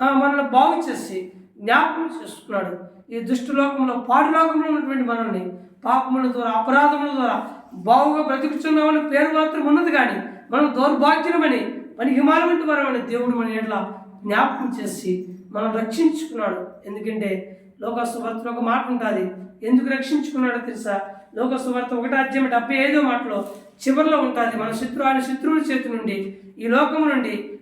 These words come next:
మనం ఏర్పాటు చేసుకుని మన జీవితకాలం అంతా కూడా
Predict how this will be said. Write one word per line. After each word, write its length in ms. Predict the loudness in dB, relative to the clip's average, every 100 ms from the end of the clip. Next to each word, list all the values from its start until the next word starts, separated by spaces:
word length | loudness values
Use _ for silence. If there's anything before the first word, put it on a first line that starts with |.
| _
మనం 180 | 0 2
ఏర్పాటు 580 | 4 2 2 0 0 0
చేసుకుని 340 | -6 -6 -4
మన 180 | -2 -2
జీవితకాలం 600 | 2 2 2 2 2 4
అంతా 420 | 2 0 2 2
కూడా 260 | 2 0 -2